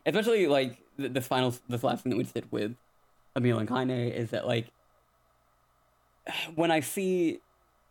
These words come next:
Brother Nier in this scene and Kaine is going off to, like, the side to go talk to somebody else, like, immediately my brain is like,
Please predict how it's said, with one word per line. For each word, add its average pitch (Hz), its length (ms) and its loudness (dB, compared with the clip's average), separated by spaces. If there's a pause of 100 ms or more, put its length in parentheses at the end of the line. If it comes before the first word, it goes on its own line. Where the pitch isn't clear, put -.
(800)
Brother 135 360 2
Nier 110 320 2
in 113 180 0
this 110 220 -4
scene 110 380 -4 (340)
and 123 260 2
Kaine 135 200 2
is 127 140 2
going 127 200 2
off 120 260 0 (120)
to, 131 60 0
like, 107 120 0
the 123 80 -2
side 117 360 -2
to 127 60 -2
go 120 100 -2
talk 120 220 -4
to 117 60 -14
somebody 117 280 -2
else, 113 220 -2
like, 127 200 -2 (520)
immediately 147 440 2
my 127 140 4
brain 117 280 2
is 110 120 -4
like, 113 280 -4